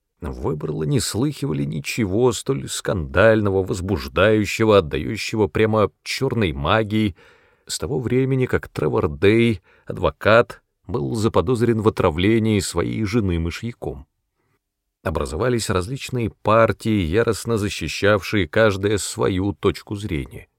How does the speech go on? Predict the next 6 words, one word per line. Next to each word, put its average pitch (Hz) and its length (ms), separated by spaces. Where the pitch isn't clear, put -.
Эдуал 139 460
Перри 120 400
с - 140
кафедры 117 500
Синайской 98 580
церкви 117 680